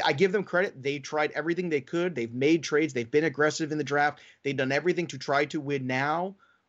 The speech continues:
But I think, like some other teams, sometimes that window closes, and once it closes, kind of like,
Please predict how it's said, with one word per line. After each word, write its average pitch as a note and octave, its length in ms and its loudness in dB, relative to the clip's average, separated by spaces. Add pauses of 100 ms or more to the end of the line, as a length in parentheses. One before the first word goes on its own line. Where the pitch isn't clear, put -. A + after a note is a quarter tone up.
But B2+ 260 -2
I C3+ 120 0
think, C#3+ 360 -2
like C3 240 -2
some B2+ 140 -4
other B2+ 160 -2
teams, F3 400 -2
sometimes C#3 540 0
that B2 180 0
window C3 280 0
closes, C#3 560 0
and A2+ 120 0
once B2 180 -2
it C#3 80 -2
closes, F3+ 440 2
kind C3 220 0
of C3 80 0
like, C#3 300 2